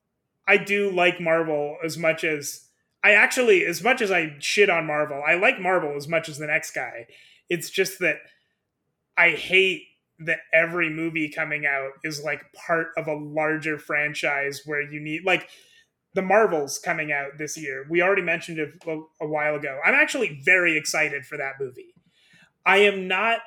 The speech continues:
super pumped that it's a movie that is a sequel to Miss Marvel, WandaVision, Captain Marvel,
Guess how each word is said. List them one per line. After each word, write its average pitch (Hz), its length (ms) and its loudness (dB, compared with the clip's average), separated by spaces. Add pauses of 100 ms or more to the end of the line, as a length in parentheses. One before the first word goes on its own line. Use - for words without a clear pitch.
(120)
super 202 800 0
pumped 240 560 -2 (460)
that 190 420 2
it's 185 200 2
a 185 80 2
movie 180 800 -4 (300)
that 180 240 2
is 175 200 0
a 160 140 0
sequel 185 680 -2
to 170 300 -4
Miss 190 400 0
Marvel, 180 600 0
WandaVision, 165 880 0
Captain 180 460 0
Marvel, 160 480 -2